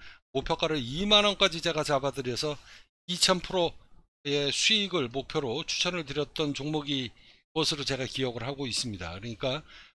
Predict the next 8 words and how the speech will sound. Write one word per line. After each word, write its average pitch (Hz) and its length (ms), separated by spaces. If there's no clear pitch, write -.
아, 120 640
제가 160 440
주가의 147 880
분석을, 151 640
시황 185 260
분석을 147 340
해드리는 160 460
것대로, 160 640